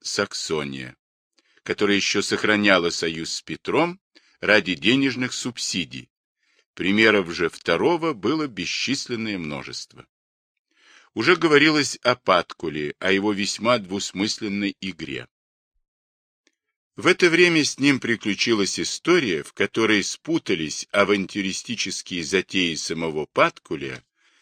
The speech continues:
недобросовестно игравшего интересами России, находясь у нее на службе, с двуличным поведением русского союзника Августа второго и его саксонских министров.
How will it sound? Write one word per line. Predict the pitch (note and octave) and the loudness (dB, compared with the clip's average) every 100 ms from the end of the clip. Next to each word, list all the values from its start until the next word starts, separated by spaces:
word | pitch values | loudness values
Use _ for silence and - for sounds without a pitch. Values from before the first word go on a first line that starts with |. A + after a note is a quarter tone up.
| _ | _
недобросовестно | F2+ G2 G#2 G#2 G#2+ - E3 E3+ D#3+ - D3 C#3 | -2 0 4 6 4 4 0 0 -2 -2 0 0
игравшего | - G2 E2+ A2 C#3+ - C3+ A#2 | -4 -4 2 2 2 -2 -4 -4
интересами | F#2 F#2+ F2 E2+ - D#2 | -4 -4 -2 -2 -4 -6
России, | D#2 C#2+ - A2+ E3 F3 _ _ _ _ - | -8 -8 -6 -2 -2 -4 _ _ _ _ -8
находясь | F2 F#2 F2 D#2+ G2 F#2 - - - - | -4 0 0 4 4 4 0 -12 -14 -14
у | E2 | -8
нее | E2+ E2 D#2+ | -6 -4 -4
на | D2 | -6
службе, | C#2 - D#2 C#3+ D3 D#3 E3 _ _ _ _ _ | -8 -8 -6 -6 -6 -4 -4 _ _ _ _ _
с | F2+ D2 | -12 -10
двуличным | E2 A#2+ A#2 F#3 - F3 E3 | -2 0 2 0 -2 -4 -2
поведением | D3 C3+ B2+ C3 C3 C3 B2 - | -2 -2 0 0 2 0 -2 -2
русского | G2 A2 G#2+ - - G2 G2+ F#2+ - | -2 -2 -4 -6 -2 2 2 2 -4
союзника | - - G#2+ F2+ F#2+ D#2+ F#2 - F2 F2 _ _ _ - | -4 2 2 2 -6 -6 -6 -4 -6 -6 _ _ _ 2
Августа | G2+ F#2+ D#2+ E2+ - - | 4 4 2 -8 -8 -10
второго | - D#2+ D#2+ D#3+ D#3 E3 | -6 -2 2 2 2 0
и | - - | -2 -8
его | F2+ E2+ G2+ C#3+ - | -6 -2 2 0 0
саксонских | - - F2 - F#2+ F#2+ - F#2+ - | -6 -6 -4 -4 -6 -8 -12 -14 -12
министров. | D#2+ B1+ - - B1+ | -12 -12 -16 -20 -20